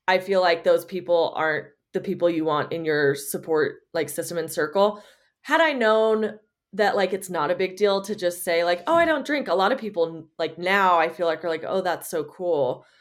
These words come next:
At least it's kinda turning that way. There's still the people that are like, "Why? Like, what's wrong with you?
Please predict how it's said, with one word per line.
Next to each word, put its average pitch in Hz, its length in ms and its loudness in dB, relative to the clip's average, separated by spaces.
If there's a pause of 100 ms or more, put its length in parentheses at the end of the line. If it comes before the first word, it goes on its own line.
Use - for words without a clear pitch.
(320)
At 165 120 -2
least 175 200 -4
it's - 120 -20
kinda 160 300 -6
turning 185 380 -6
that 185 200 0
way. 196 380 2
There's 180 240 -2
still 175 220 0
the 170 60 -2
people 165 360 -2
that 156 140 -2
are 156 80 -2
like, 151 240 -6
"Why? 123 380 -4 (160)
Like, 147 160 -14
what's 160 180 -12
wrong 139 140 -6
with 143 180 -12
you? - 240 -10